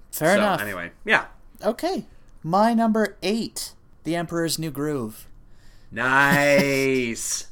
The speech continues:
Speaker 2: <laughs> Very good choice. It's been years. I don't think I've seen that since my first year of university.
Speaker 1: Oh, I, uh, I'm with somebody who needs to see it at least once a year.
Speaker 2: Fair enough.
Speaker 1: So I am very familiar with The Emperor's New Groove.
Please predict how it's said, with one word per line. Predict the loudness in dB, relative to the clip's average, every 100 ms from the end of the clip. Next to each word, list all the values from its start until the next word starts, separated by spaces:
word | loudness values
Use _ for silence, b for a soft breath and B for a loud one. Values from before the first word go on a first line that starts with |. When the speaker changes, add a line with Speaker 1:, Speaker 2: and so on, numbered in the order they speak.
| -18
Speaker 2:
<laughs> | -20 -14
Very | -2 2 2 2
good | -2 -4
choice. | -2 0 2 2 0 -6 -10 -14 b b b b b b
It's | -2 -2
been | -6 -6
years. | -2 -2 0
I | -2
don't | -4
think | -6 -10
I've | -8 -8
seen | -6 -6
that | -4 -4
since | -6 -8 -6
my | -8
first | -2 -2 -2
year | -4
of | -4
university. | -4 -4 -6 -6 -10 -12 -18 -18 -8
Speaker 1:
Oh, | -4 -4 -4 -4
I, | -4 -2 -4
uh, | -6 -8 -10 -14 -18 -20 -20 -20 -16
I'm | -12
with | -8 -8
somebody | -6 -8 -8
who | -8 -8
needs | -8 -10 -10 -8
to | -8
see | -8 -8 -10
it | -10
at | -12
least | -14 -10 -8 -8
once | -8 -8
a | -10
year. | -8 -8 -8 -12 -20 -20 -12
Speaker 2:
Fair | -6 -4
enough. | -4 -6
Speaker 1:
So | -6 -4 -4 -4 -6 -8 -10 -10 -14 -16 -10
I | -6 -6
am | -6
very | -6 -4 -4
familiar | -6 -10 -6 -4 -2 -4
with | -6
The | -6
Emperor's | -8 -6 -6 -6 -6
New | -8
Groove. | -6 -6 -6 -8